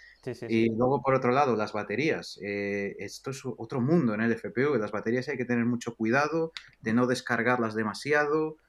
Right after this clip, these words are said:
Speaker 2: Si al
Speaker 1: Ujú.
Speaker 2: final no volaste y tienes la batería al cien por cien,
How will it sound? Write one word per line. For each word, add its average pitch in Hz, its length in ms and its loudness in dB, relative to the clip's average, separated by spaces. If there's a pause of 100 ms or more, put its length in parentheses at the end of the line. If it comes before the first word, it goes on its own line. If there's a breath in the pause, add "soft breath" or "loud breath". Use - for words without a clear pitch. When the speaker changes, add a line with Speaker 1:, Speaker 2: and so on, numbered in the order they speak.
(100)
Speaker 2:
Si 120 260 -4
al 113 80 2
Speaker 1:
Ujú. 110 60 -8
Speaker 2:
final 131 280 2
no 131 100 2
volaste 123 440 2
y - 20 -2
tienes 120 220 2
la 113 80 2
batería 110 320 0
al 110 80 0
cien 117 220 2
por 107 200 -4
cien, 123 400 -2